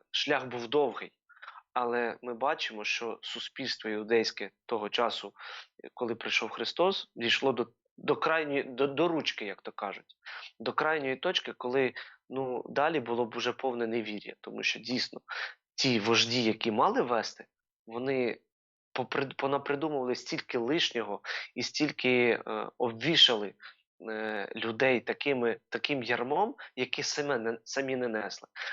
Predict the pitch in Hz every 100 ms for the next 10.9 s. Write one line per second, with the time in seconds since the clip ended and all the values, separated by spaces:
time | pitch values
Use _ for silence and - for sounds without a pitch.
0 | - 127 127 135 139 135 131 151 143 123
1 | 127 - 156 151 135 - 127 - - _
2 | _ 131 139 - - _ _ - 110 107
3 | 104 50 50 50 50 50 - 113 123 160
4 | 135 104 95 - - _ _ - 120 -
5 | 143 127 - 110 110 113 123 131 117 101
6 | 98 107 117 107 - 95 - - - -
7 | - 104 - 104 117 117 107 143 190 127
8 | 98 _ _ _ _ _ _ _ _ _
9 | - 110 104 92 - - 120 117 120 120
10 | 120 117 - - 120 - 147 139 123